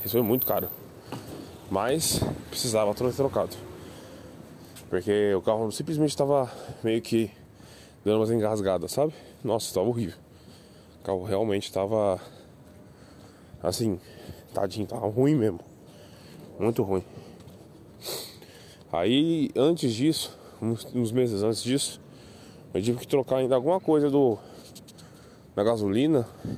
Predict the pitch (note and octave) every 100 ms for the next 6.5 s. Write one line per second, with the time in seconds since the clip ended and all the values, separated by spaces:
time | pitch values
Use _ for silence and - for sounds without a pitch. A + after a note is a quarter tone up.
0 | - - C3 C#3 C#3+ D3+ D3+ - C#3+ C#3+
1 | C#3 - - - - - - - - -
2 | - C3+ C3+ C#3 C3+ C3 C#3+ C#3+ - C#3
3 | C#3 D3 - A#2+ A#2+ - - - - -
4 | - - - - - - - - - -
5 | A2 - B2+ B2 C#3 D3 D3 C3+ B2+ A2+
6 | G#2 B2 F#3 D#3